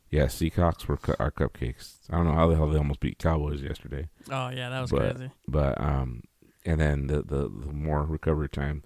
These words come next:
Speaker 2: Mm-hmm.
Speaker 1: they had a week. They had, they probably gave them the weekend off.
Speaker 2: Yeah, those three days
Speaker 1: So.
Speaker 2: after Thanksgiving. It was pretty good. And then, like, the Bills game, the Bills-Eagles game,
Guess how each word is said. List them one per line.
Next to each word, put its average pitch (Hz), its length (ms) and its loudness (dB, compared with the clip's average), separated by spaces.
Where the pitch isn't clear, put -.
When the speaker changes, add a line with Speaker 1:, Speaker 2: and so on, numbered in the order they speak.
Speaker 2:
Mm-hmm. 139 200 -6
Speaker 1:
they 107 100 -2
had 73 140 2
a 69 60 2
week. 69 200 0
They 73 100 2
had, 76 320 2
they 87 100 0
probably 113 280 4
gave 80 140 6
them 73 80 0
the 71 80 6
weekend 76 380 4
off. 73 240 -2
Speaker 2:
Yeah, 123 180 -4
those 123 140 -6
three 127 200 -4
days 127 320 -2
Speaker 1:
So. - 160 -10
Speaker 2:
after 131 320 -6
Thanksgiving. 131 520 -8
It 139 40 -12
was 131 280 -10
pretty 170 160 0
good. 139 240 0
And 175 140 2
then, 175 160 0
like, 147 200 -2
the 139 100 2
Bills 160 340 4
game, 208 240 -4
the 135 140 0
Bills-Eagles 156 920 -2
game, 185 320 -2